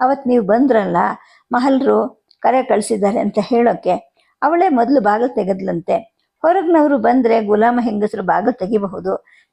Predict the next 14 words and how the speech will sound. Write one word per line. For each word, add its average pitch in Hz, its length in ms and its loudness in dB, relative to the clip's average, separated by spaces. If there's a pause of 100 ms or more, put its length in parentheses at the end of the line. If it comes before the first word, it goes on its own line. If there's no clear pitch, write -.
(120)
ಗೌರವಾನ್ವಿತ 277 720 0
ಮಹಿಳೆಯರು 220 520 2
ಆ 208 140 0
ಕಡೆ 214 220 -2
ಹೆಜ್ಜೆ 208 420 0
ಇಡೋದು 220 560 0 (320)
ಸಾಧ್ಯ 220 500 2
ಇಲ್ಲ 208 240 2
ಅನ್ನೋದು 220 480 -2 (340)
ಜನಾನದಲ್ಲಿ 262 720 2
ಕೆಲ್ಸ 208 340 -2
ಮಾಡಿರೋ 220 400 0
ನಿಮ್ಗಾಗ್ಲೇ 202 640 -2 (220)
ಗೊತ್ತಿರಬಹುದಲ್ವಾ? 202 1080 -2